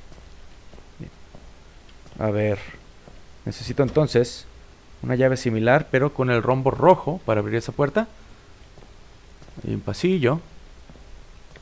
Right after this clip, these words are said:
Esto no sé qué sea. Mm, barriles. ¿Qué? ¿Eso qué? ¿Eso qué significa?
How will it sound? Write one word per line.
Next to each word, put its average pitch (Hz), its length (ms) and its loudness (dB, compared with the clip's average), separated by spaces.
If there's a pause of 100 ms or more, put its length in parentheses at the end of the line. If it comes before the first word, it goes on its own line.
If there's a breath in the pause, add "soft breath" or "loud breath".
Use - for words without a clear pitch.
(1800)
Esto - 220 -10
no 110 120 -6
sé - 140 -10
qué - 140 -10
sea. 147 340 2 (3750)
Mm, 113 480 -6
barriles. 131 720 0 (720)
¿Qué? 156 160 4 (240)
¿Eso 156 160 0
qué? 175 180 6 (1300)
¿Eso 139 200 -6
qué 160 100 -4
significa? 156 480 2